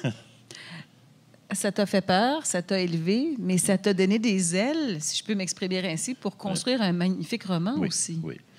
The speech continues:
Speaker 1: Mais ça, le roman
Speaker 2: Ça
Speaker 1: est
Speaker 2: prend
Speaker 1: venu,
Speaker 2: ça.
Speaker 1: est venu beaucoup plus tard.
Speaker 2: Oui.
Speaker 1: Oui.
Speaker 2: Mais
Speaker 1: Parce
Speaker 2: ça
Speaker 1: que
Speaker 2: prenait cette expérience dans le passé
Speaker 1: Oui.
Speaker 2: pour le faire?
Speaker 1: Absolument,
Speaker 2: Ça, c'est
Speaker 1: absolument.
Speaker 2: une question qu'on se pose souvent. Jusqu'à quel point on peut écrire une histoire, inventer une histoire,
Speaker 1: Bon,
Speaker 2: sans
Speaker 1: attends.
Speaker 2: a-, sans
Speaker 1: Ok.
Speaker 2: un fond de vérité quelque part?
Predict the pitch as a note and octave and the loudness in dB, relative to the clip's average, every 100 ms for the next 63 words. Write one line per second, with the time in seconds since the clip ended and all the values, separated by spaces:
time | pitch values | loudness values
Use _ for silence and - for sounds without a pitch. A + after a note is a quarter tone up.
0 | - - F2 A2 G2+ D2+ E2 E3+ F3 - | -12 -4 -2 0 0 0 -2 -2 -2 0
1 | F3+ E3+ - A#3 C4 A#3+ E3 - - - | 0 0 -2 -6 -6 -10 -14 -16 -16 -14
2 | D3 D#3 F3+ F3 F#3 A#3 - - _ - | -12 -4 0 2 0 -6 -12 -18 _ 0
3 | G#3 A#3+ F#3+ A#3 B3 C#4 B3 G#3 - G3 | 2 4 2 2 2 2 0 -2 0 0
4 | G#3 A3 G#3+ G3+ G#3+ G3+ - C4 B3+ A3 | 0 -2 -2 -2 0 0 -2 -4 -2 -2
5 | G#3+ A3+ C4 C4+ - - G2+ - - A#2 | -2 -4 -6 -10 -12 -8 -6 2 2 4
6 | F#2+ F4+ - D#4 - - D#4 - B3 A3 | 4 2 2 2 4 2 0 0 0 0
7 | - A3+ - G3 G#3 B3 - - A#3 - | -2 -2 -2 -2 0 2 0 0 -2 -2
8 | F#4+ F#4+ - B3 C4+ D#4+ F4 - - - | -4 -4 -4 -4 -2 -4 -8 -18 -20 -18
9 | - G#3 - A3+ A#3 - D4+ C4+ A3+ - | -4 -2 0 -2 -2 0 0 2 0 -2
10 | - G#3+ A#3 A#3 A#3+ A#3+ C#4 B3+ D4+ C4+ | -2 -2 -2 0 0 0 -2 -2 -2 0
11 | - - G3+ G#3+ D4 E4+ - - - A3+ | -2 -2 0 0 -4 -12 -18 -18 -8 -2
12 | G#3+ C#4 C#4 C#4+ - - - - - - | 2 4 6 6 2 -2 -14 -20 -20 -20
13 | - - - - - - D4+ D#4 - E4+ | -20 -20 -18 -2 4 6 8 6 8 6
14 | B3+ C#4+ C#4 D4+ C4+ A3+ G#3 G#3 E3+ - | 6 6 6 4 4 4 4 4 2 0